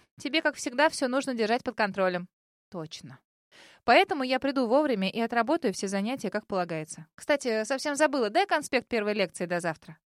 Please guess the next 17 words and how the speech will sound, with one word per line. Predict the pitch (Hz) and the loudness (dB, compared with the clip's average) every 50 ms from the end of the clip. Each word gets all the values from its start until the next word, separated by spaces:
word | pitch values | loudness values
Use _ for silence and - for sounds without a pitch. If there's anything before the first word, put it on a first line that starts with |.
| _ _ | _ _
Сонька | - - 320 339 330 - 240 | -6 -4 -4 -4 -4 -8 -2
полезла | - 196 202 220 247 240 220 196 | -2 0 0 0 -2 -2 -2 -4
в | 185 | -4
рюкзак. | 180 180 170 170 160 135 143 - _ _ _ _ _ _ _ _ | -4 -8 -8 -8 -10 -10 -10 -14 _ _ _ _ _ _ _ _
«Но | - 262 269 | -4 -4 -2
что, | - - 339 | 2 4 4
если | 359 339 339 320 - | 4 4 2 0 0
он | 294 277 | -2 -2
явится | 269 277 269 262 254 254 - 254 | 2 2 4 4 4 2 0 -6
к | - | -6
тебе | - 254 233 226 | -6 -4 -2 0
домой? | 220 220 214 202 196 208 214 233 233 - _ _ | 2 2 2 2 2 2 0 0 -2 -10 _ _
Он | - 277 277 | -4 -4 -2
ведь | 277 294 294 254 | 0 -2 -2 0
знает | 277 311 311 277 233 - | 2 2 2 2 2 0
точный | 240 226 214 - 247 247 | -2 -2 -2 0 2 2
адрес». | 240 226 202 185 170 160 - - | 2 2 2 -2 -6 -6 -10 -14